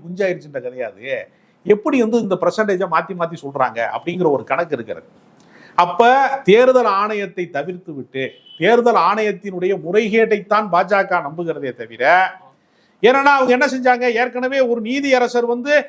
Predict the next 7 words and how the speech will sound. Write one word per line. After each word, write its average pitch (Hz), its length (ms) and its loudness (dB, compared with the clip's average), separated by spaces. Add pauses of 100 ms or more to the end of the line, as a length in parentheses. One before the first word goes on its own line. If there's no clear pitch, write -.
(260)
தேர்தல் 269 360 6
ஆணையத்தினுடைய 240 580 -2 (120)
ஒரு, 233 140 4 (360)
ஒரு 214 180 2
குழுவிலே 277 400 4
அவரு 269 260 2
இருந்தாரு, 254 380 0